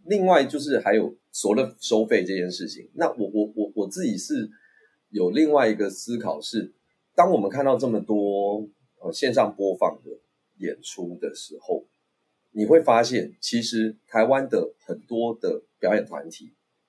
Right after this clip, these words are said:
的影像大部分只是当初思考只是做记录，而不是 for 播放。它没有办法像N T Live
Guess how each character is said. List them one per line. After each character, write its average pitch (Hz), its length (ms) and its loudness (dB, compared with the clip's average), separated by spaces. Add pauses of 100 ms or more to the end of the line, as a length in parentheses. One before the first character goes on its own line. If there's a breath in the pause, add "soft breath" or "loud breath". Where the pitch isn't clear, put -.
(520)
的 123 200 8
影 127 160 -8
像 131 240 2
大 120 160 6
部 113 160 -2
分 113 120 0
只 85 140 -12
是 98 280 -6 (580)
当 143 180 2
初 139 140 -4
思 123 200 -4
考 87 140 -4
只 78 140 -14
是 80 100 -14
做 98 260 -8
记 110 320 -6
录， 90 220 -12 (840)
而 107 200 2
不 98 160 -8
是 98 440 -6 (880)
for 80 480 -4 (720)
播 113 260 4
放。 - 280 2 (760)
它 147 140 0
没 139 100 2
有 113 120 2
办 120 160 2
法 85 100 0
像 87 400 0 (460)
N 107 160 0
T 110 100 0
Live 95 400 2